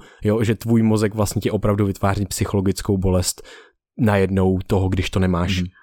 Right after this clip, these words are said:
Speaker 1: A to je právě proces třeba i hedonické adaptace, kdy ty se adaptuješ neustále na nový standard, na nový podmínky.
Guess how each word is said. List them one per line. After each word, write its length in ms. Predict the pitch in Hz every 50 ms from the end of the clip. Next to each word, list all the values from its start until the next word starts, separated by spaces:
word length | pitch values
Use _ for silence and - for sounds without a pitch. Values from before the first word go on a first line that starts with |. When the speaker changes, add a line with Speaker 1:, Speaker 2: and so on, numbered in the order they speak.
| _ _ _
Speaker 1:
A 100 | - 98
to 140 | - - 101
je 80 | 98
právě 240 | 90 - 95 92 95 90
proces 320 | - 92 - - 98 -
třeba 240 | - - 95 92 -
i 60 | -
hedonické 480 | 87 98 90 95 92 90 - - - 104
adaptace, 460 | 95 90 87 - 95 87 - - 92
kdy 260 | 87 92 92 92 90 82 - - - - -
ty 100 | - 95
se 140 | - 110
adaptuješ 520 | 82 101 98 92 - - 101 95 92 - -
neustále 480 | 98 95 98 92 - - 98 92 95
na 80 | 92 90
nový 260 | 92 98 95 98 98
standard, 500 | 90 - - 98 92 90 90 87 - -
na 80 | 90 92
nový 240 | 95 95 95 98 90
podmínky. 520 | - 98 92 90 95 92 92 - 92 87